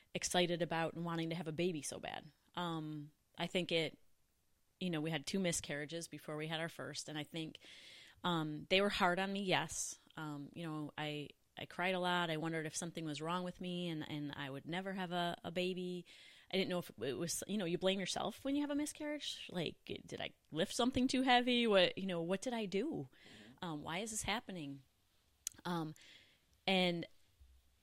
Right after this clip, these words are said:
Speaker 1: I, I think it did, like, hurt Dave more. So I, I never had this plan of how many kids I wanted. Um, but was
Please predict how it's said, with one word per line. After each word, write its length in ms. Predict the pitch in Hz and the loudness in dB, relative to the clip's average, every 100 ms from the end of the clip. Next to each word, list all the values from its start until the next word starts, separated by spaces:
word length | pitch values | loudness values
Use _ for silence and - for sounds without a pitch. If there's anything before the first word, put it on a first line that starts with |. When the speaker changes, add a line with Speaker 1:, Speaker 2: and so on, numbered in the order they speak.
| _ _ _ _ _ - | _ _ _ _ _ -2
Speaker 1:
I, 100 | 180 - | -2 0
I 80 | 180 | 0
think 260 | 185 170 | 0 -2
it 100 | - | -2
did, 260 | - 175 165 | 0 0 2
like, 240 | 165 151 - | -2 -2 -4
hurt 260 | 180 175 | -4 -2
Dave 260 | - 170 156 | -2 -2 -2
more. 320 | 170 208 139 - | -4 -2 -2 -2
So 140 | 185 | 4
I, 80 | 190 | 4
I 80 | 202 | 6
never 300 | 202 208 233 | 4 2 0
had 340 | 196 196 202 170 | 2 2 2 0
this 400 | 160 151 - - _ - | -2 0 -4 -6 _ -8
plan 300 | 185 196 160 | -2 0 0
of 80 | 160 | -2
how 100 | 165 | 0
many 160 | 156 | -2
kids 240 | 151 202 170 | 0 -2 -2
I 100 | 139 | -8
wanted. 360 | 135 143 147 - - - - | -10 -10 -12 -16 -20 -8 2
Um, 320 | 175 160 - | 2 2 2
but 120 | 180 - | 2 4
was 200 | 175 | 2